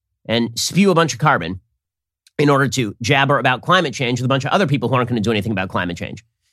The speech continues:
And, uh, and then apparently be looked askance at by, uh,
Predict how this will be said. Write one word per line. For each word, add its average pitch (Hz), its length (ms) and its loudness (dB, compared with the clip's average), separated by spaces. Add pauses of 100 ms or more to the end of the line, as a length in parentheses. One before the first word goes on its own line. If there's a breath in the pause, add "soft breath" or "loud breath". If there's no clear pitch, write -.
(180)
And, 113 240 0
uh, 123 40 0
and 127 200 0
then 135 140 2
apparently 113 480 0
be 143 160 -4
looked 143 240 -2
askance - 640 -6 (240)
at 104 280 -2 (140)
by, 95 240 -4
uh, 87 160 -6